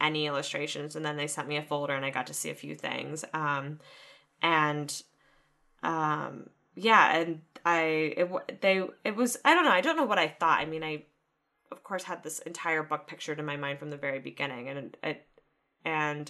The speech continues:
it ended up being an amazing thing that was just different from what I expected. But I love the illustrations, and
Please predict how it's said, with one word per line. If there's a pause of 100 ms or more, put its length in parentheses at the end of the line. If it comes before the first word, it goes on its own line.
it
ended
up
being
an
amazing
thing
that
was
just
different
from
what
I
expected.
But
I
love
the
illustrations,
and